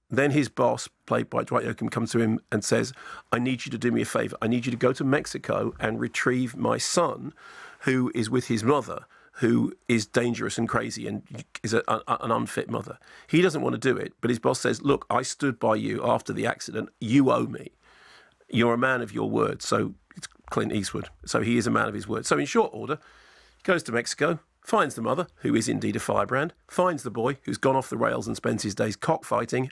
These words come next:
and has a pet cockerel called Macho.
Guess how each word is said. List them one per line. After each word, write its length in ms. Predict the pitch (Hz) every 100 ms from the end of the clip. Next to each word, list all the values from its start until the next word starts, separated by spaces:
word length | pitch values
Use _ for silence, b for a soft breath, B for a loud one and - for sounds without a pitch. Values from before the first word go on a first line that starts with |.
| -
and 200 | 127 127
has 340 | 135 127 120 -
a 300 | 107 120 120 _
pet 300 | - 160 - -
cockerel 480 | 131 - 120 120 -
called 340 | - 127 117 117 _ _ -
Macho. 720 | 110 147 165 - 117 139 196